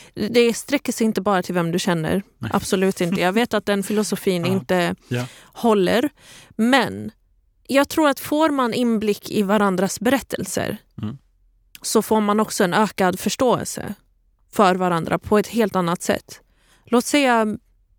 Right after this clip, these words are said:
Speaker 2: eftersom jag kommer från stand-upen så kommer jag ta ett exempel från stand-upen. Ehm, jag hade en kollega som inte längre finns kvar, tyvärr. Eh, Noah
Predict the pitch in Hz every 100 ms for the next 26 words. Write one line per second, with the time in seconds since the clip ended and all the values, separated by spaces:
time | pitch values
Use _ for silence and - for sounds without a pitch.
0 | _ - 233 247 269 247 247 226 220 -
1 | 226 196 185 - 175 190 - 185 180 -
2 | 180 170 - - 196 - 185 - - -
3 | 196 180 190 196 _ _ - 202 175 185
4 | - 180 - _ _ _ _ _ - -
5 | 220 202 190 175 - - _ _ _ _
6 | 247 262 254 233 233 220 180 156 202 -
7 | 185 196 208 196 190 175 - 175 - 165
8 | - - 190 180 170 - _ _ - _
9 | - 185 175 170 62 - 220 208 180